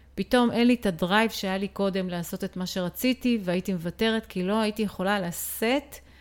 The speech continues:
את תחושת האשמה. ואני אתן לכם, אה, טיפ קטן, שיש איזה משולש, אה, ממש לא קדוש, אבל משולש רעיל, הייתי אומרת,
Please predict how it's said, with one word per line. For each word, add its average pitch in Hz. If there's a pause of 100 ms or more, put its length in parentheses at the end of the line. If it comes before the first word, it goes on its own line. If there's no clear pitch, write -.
(380)
את 180
תחושת 196
האשמה. - (880)
ואני 180
אתן 320
לכם, 269
אה, 208
טיפ 285
קטן, 185 (560)
שיש 247
איזה 202
משולש, 196
אה, 233 (800)
ממש 214
לא 233
קדוש, 190
אבל 185
משולש 190 (580)
רעיל, 196
הייתי 185
אומרת, 180